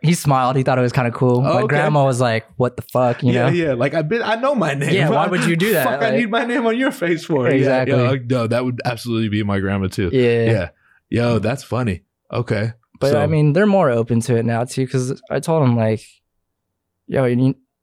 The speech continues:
Speaker 1: they'd always point at, like, dudes with fucking their face blasted, like, "Oh, he's a piece of shit."
Speaker 2: Yeah.
Speaker 1: I'm like, "You're talking about me now," you know what I mean? Like,
Speaker 2: Right,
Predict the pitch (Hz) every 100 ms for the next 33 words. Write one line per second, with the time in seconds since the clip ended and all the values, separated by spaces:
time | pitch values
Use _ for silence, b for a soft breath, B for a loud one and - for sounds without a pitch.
0 | - 135 139 147 127 135 - 160 135 113
1 | 117 117 - 123 117 113 - - 120 117
2 | 113 113 117 120 117 120 113 - - -
3 | 110 117 113 - - - - - _ _
4 | _ 143 143 131 107 85 - 123 117 -
5 | _ _ _ _ _ _ 139 131 185 170
6 | 131 117 147 294 175 127 117 120 147 151
7 | 151 196 262 139 127 139 123